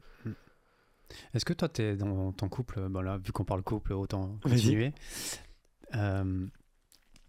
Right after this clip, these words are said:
Speaker 1: t'as fait cette erreur, comme moi j'ai pu la faire, euh, où, euh, tu vas attendre que ton, ta partenaire ait un petit peu, euh, les mêmes envies que toi, les mêmes passions que toi,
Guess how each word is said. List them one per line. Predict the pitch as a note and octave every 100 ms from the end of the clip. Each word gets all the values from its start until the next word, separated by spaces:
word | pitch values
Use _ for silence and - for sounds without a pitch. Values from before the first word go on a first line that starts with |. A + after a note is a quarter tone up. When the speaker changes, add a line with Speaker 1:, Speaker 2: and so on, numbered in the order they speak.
| - -
Speaker 1:
t'as | A#2
fait | -
cette | - -
erreur, | A2+ B2 -
comme | G#2
moi | G#2+
j'ai | G2+
pu | G2 - G2 G2 F#2+
la | F#2+
faire, | - C3 - - _ _ _ -
euh, | A2+ G2+ G2+ G#2 _
où, | C3 C#3+ C#3
euh, | A2+ G#2+ G2 F#2+ G2 - - - - - _ _ _ _ _ _ _ _ _ _ - - - - _ _ _ -
tu | - -
vas | G#2+ A#2
attendre | A2+ C3+ D#3 D3+
que | A#2
ton, | A2+ G#2+ G2+
ta | G2 G#2
partenaire | - - G#2+ C#3+ - - - - - _ _ - - - -
ait | C3 B2+
un | C3
petit | -
peu, | A#2
euh, | B2+ C3 A2+ G#2+
les | G#2
mêmes | G#2 A2 A2
envies | A2 -
que |
toi, | - A#2+ A2+ A#2
les | G2+
mêmes | A2
passions | A2+ A2 A#2+
que | A2+
toi, | - G#2+ G#2+ G#2+ G#2+